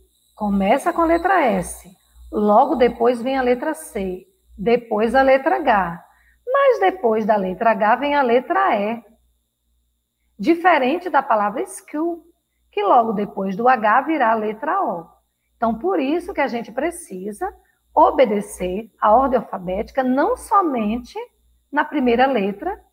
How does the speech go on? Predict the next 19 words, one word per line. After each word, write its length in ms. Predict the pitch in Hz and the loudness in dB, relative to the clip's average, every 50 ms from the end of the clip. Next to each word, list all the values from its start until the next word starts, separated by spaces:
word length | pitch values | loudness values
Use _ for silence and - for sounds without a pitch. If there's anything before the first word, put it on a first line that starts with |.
| _ _ _ _ _ _ _ _ _ _ _ _ _ _ | _ _ _ _ _ _ _ _ _ _ _ _ _ _
que 140 | - 262 247 | -2 0 2
é 100 | 214 202 | 2 2
escrita 420 | 240 - - - 220 208 208 - | 0 -4 -6 -10 -8 -8 -2 -2
a 40 | 226 | 0
palavra, 560 | - 339 349 370 - - - - 190 185 175 - - - - - _ - | 2 2 2 2 2 0 -4 -8 -12 -16 -16 -18 -20 -20 -20 -20 _ -8
mas 500 | 233 233 240 233 208 196 190 214 220 196 | -6 -2 0 2 2 2 2 0 0 0
durante 400 | 254 254 220 220 214 214 - - - - - _ - | 0 0 0 0 0 -2 -6 -10 -16 -18 -16 _ 0
todo 560 | 269 240 240 247 254 277 311 330 - 302 311 | 2 4 6 6 6 6 4 2 0 0 -2
o 80 | 311 | -2
processo 600 | 311 330 330 294 - - - 214 208 214 214 - 262 | 0 -2 -2 -2 -4 -4 -4 -4 -4 -4 -8 -10 -10
de 80 | 226 | -10
escrita 420 | 302 294 - - - 202 190 - 220 | -10 -12 -12 -14 -14 -12 -8 -6 -4
da 120 | 220 247 | -4 -4
palavra, 420 | 247 - 320 370 339 - - - - _ _ _ _ _ _ _ _ _ _ - | -4 -4 -6 -6 -6 -6 -8 -12 -20 _ _ _ _ _ _ _ _ _ _ -6
ok? 640 | - 190 185 - - - 247 277 339 427 - - - - _ _ _ _ _ _ _ _ _ _ | -6 -6 -6 -4 0 2 4 4 4 0 -2 -8 -14 -20 _ _ _ _ _ _ _ _ _ _
Então, 220 | - 349 370 349 | 0 2 2 4
vejam 340 | 311 339 330 330 330 359 359 | 6 4 4 4 2 0 0
aqui, 320 | 349 349 349 - - 165 - - - | 0 -4 -6 -10 -12 -12 -12 -10 -8
skill. 600 | 285 330 330 320 - - - 240 196 160 156 - | -8 -8 -8 -8 -18 -12 -8 -8 -6 -8 -8 -14